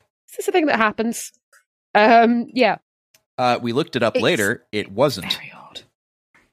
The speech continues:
Speaker 1: Yeah. Many years later, through the magic of the internet that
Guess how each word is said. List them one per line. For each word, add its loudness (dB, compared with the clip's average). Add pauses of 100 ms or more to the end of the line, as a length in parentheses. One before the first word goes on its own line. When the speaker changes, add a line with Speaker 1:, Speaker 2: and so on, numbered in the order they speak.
(540)
Speaker 1:
Yeah. 0 (960)
Many 0
years -2
later, -6
through -12
the -16
magic -12
of -16
the -8
internet -10
that -14